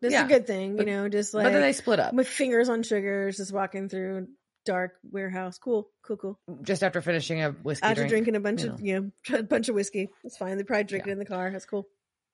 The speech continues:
Speaker 2: So they go separate, which is never a good thing, as we all know by now.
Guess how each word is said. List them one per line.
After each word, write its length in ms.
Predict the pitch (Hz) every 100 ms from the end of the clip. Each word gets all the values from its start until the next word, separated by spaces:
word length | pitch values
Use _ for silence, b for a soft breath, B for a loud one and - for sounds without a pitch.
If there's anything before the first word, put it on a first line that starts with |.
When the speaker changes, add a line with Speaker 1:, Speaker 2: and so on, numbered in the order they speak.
| _ _ _ _ -
Speaker 2:
So 360 | 196 180 175
they 140 | 196 277
go 120 | 302
separate, 600 | - 180 - 143 143 139 _
which 160 | 165 165
is 100 | 160
never 320 | 139 143 190
a 60 | 170
good 200 | 135 117
thing, 220 | 127 127
as 100 | 120
we 80 | 127
all 140 | 127
know 180 | 160 131
by 160 | 120
now. 380 | 107 107 104 131